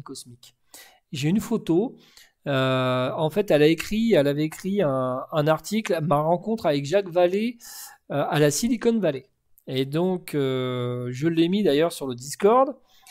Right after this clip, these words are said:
et j'ai mis la photo sur X. En fait, on voit en deux mille treize,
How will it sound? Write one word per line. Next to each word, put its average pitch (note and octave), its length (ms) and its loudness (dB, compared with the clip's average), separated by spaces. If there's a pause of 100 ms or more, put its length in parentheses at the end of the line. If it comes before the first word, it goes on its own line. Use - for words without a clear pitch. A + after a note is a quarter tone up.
(220)
et F#3 200 4
j'ai D#3+ 180 0
mis F#3 120 0
la F3 100 4
photo F#3+ 300 -2
sur F3+ 220 -2
X. - 320 -8 (160)
En C3+ 80 -12
fait, D#3 240 -8
on C3+ 320 -6
voit D#3+ 320 0
en C3+ 100 0
deux C#3+ 160 -2
mille A3+ 160 0
treize, G#3 440 2